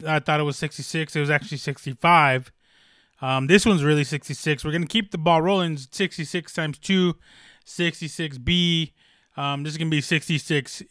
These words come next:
<laughs> in general. I don't know how I messed it up. I was too excited to get back in the groove last week's football started,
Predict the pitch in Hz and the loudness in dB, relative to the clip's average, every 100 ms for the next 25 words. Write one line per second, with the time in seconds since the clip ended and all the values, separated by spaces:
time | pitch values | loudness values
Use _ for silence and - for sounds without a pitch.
0 | - 151 - _ _ - - - - 165 | -12 -12 -12 _ _ -12 -12 -14 -4 -2
1 | 147 151 143 135 156 156 147 151 143 147 | 4 6 6 4 2 2 4 4 2 0
2 | - 147 139 139 127 - 156 - 151 143 | 0 -2 0 -2 -4 -2 -4 0 0 0
3 | 139 139 135 139 131 143 127 139 127 131 | -2 -4 -4 -4 -4 -6 -6 -6 -2 -2
4 | 127 147 - - 190 175 160 - 175 170 | -4 -8 -14 -6 -4 -2 -4 0 2 2